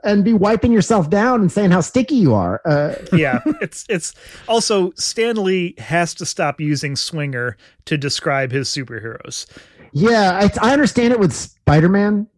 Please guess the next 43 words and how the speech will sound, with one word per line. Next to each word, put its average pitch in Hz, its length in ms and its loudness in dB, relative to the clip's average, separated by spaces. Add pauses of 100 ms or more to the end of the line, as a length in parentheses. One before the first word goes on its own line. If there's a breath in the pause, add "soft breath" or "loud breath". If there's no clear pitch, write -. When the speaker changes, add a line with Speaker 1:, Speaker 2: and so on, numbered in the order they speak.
(140)
Speaker 1:
'cause, 151 200 0
like, 143 260 0 (440)
you 139 160 0
know, 131 100 2
he 131 180 4
swings, 139 720 0 (120)
you 147 100 2
know, 120 160 2
from 113 320 0
bar, 120 400 -2 (240 loud breath)
but 202 180 2
Daredevil 285 600 0
doesn't 190 280 2
do 175 140 2
a - 20 2
lot 151 180 2
of 113 60 -2
sw-, - 300 -14 (280)
I 139 60 0
mean, 147 180 4
he 135 140 2
might 135 240 2
do 175 140 -2
a - 20 0
lot 98 180 -4
of 95 80 -4
swinging, 110 400 -2
but 123 180 0
I 123 80 2
don't 135 200 2
think - 160 -2
it's, - 280 -8
uh, 117 260 -2
with 139 140 0
that 123 260 -2
two 226 200 -2
foot 165 420 0
Speaker 2:
<laughs> - 40 -8
Speaker 1:
fucking 156 400 -2
whip 190 300 2
that 139 140 2
he 127 60 2
uses. 120 420 2